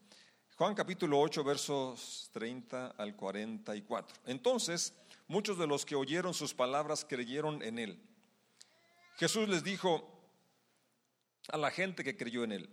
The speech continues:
"Ustedes son verdaderamente mis discípulos si se mantienen fieles a mis enseñanzas, y conocerán la verdad, y la verdad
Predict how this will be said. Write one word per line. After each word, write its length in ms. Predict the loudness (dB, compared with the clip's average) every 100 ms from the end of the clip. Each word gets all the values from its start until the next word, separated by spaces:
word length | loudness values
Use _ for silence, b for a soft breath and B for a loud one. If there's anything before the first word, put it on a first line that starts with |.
| -12 -4
"Ustedes 380 | 2 4 4
son 400 | 2 2 0 0
verdaderamente 640 | 0 2 2 0 -2 -2 -2
mis 160 | -2
discípulos 760 | -4 -4 -4 -4 -2 -2 -4 -14 B B B
si 160 | -4
se 100 | 0
mantienen 680 | 0 0 0 0 0 -2 -6 -14
fieles 600 | -8 0 0 2 -2 -4 -4
a 80 | -4
mis 180 | -4 -4
enseñanzas, 1000 | -4 -4 -2 -2 -4 -8 -8 -8 -8 b b b b
y 80 | 0
conocerán 580 | 2 4 4 4 4
la 80 | 4
verdad, 440 | 4 2 2 0 -2 -8 -20 _ -8
y 80 | -2
la 140 | 0
verdad 500 | 0 0 2 2 0